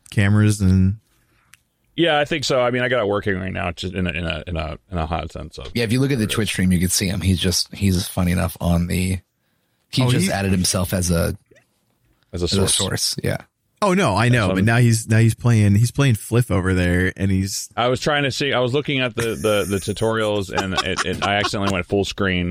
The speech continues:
Speaker 2: on it, and I,
Speaker 1: Oh,
Speaker 2: like,
Speaker 1: man.
Speaker 2: blocked everybody, so apologies for that.
Speaker 1: No, it was just funny.
Speaker 2: Um, well, I'm, I'm still playing Diablo Immortal. I, I haven't had a whole lot of time, as I was on vacation for a week.
Speaker 3: Oh, yeah, where'd you
Speaker 2: And,
Speaker 3: go?
Speaker 2: um, uh, I went to, uh, Palm Desert, which is just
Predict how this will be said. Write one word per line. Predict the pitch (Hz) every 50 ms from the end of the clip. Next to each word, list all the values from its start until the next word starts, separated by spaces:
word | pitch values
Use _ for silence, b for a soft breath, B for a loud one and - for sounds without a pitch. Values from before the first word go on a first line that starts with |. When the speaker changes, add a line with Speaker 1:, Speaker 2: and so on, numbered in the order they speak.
| 85
Speaker 2:
on | - - 196 196 190 190 190 190
it, | 190 190 185 185 185 180 180 180 -
and | 185 185
I, | 160
Speaker 1:
Oh, | 135 131 127 123
Speaker 2:
like, | 120 113 113 110 110
Speaker 1:
man. | 113 110
Speaker 2:
blocked | 107 113 113 - 87
everybody, | 87 85 85 82 82 80
so | - 87 80
apologies | 76 82 80 82 78 80 76 73 -
for | - - - 80
that. | 80 82
Speaker 1:
No, | 90 -
it | 98
was | 113 120 113
just | 110 -
funny. | 95 95 92 90 98 101
Speaker 2:
Um, | 110 - _ _ _ _ _ _ _ _ _ _ _ _ _ _ _ _ _ _ _ _ _ _ _ _ -
well, | 160 160 147 139
I'm, | 151 170 185 202 -
I'm | 139 147 165 185
still | - - 185
playing | - - 170 156 147 143 120
Diablo | 135 127 127 131 127
Immortal. | 123 120 120 123 127 131 139 131 - - -
I, | 135 139 143 127 127 -
I | 127 127
haven't | 143 160 151 147
had | 135 131 139 131 123
a | 113
whole | 107 120 117 113
lot | 113 107
of | 104 -
time, | - 110 107 110
as | 113 107
I | 113
was | 110 107
on | 110 104
vacation | 95 104 95 - 101 98 - - 110
for | 98 113 113 107 107
a | 107
week. | 113 120 123 135 - -
Speaker 3:
Oh, | 240
yeah, | 294 285
where'd | 247 240 220
you | 294 -
Speaker 2:
And, | - 240
Speaker 3:
go? | 196 117 98 95
Speaker 2:
um, | 95 95 92 92 90 90 90 87 _ _ _ _ _ _ _ _ _ _ _ _ _ - -
uh, | 98
I | 95 95 98 98
went | 85 101 113 113 -
to, | - 113 107 104 104 98 92 - -
uh, | 92 98 95 92 90 -
Palm | - - - 104 104 104
Desert, | 95 98 98 98 101 139 175 - - - - -
which | 110 107 - -
is | 92 90 -
just | _ - 98 - -